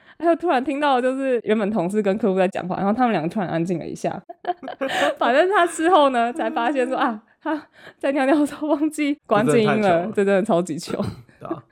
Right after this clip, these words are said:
Speaker 2: 一定要记得 mute 啊。如果说你现在还不会用 mute 的功能的话，你知道，被抓去关。好。
Speaker 1: <laughs> 对。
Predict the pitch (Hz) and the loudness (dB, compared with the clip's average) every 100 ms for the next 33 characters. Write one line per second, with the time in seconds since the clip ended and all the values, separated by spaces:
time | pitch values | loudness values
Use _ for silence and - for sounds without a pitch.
0 | 339 156 185 180 156 131 139 123 - - | -6 2 2 2 0 -2 -2 -4 -10 -16
1 | 131 151 175 170 165 131 165 151 135 120 | -10 -2 0 2 0 0 0 0 0 2
2 | 139 151 143 147 131 117 127 131 - 98 | 4 4 4 0 -2 -4 -4 -6 -10 -8
3 | 117 50 - _ _ _ _ 117 110 113 | -8 -8 -12 _ _ _ _ -14 -6 -6
4 | 110 120 - - 131 123 123 120 117 120 | -6 -14 -10 -4 0 0 0 -4 -8 -10
5 | 127 - - - 98 240 233 _ 214 196 | -18 -20 -18 -14 -10 -10 -10 _ -2 0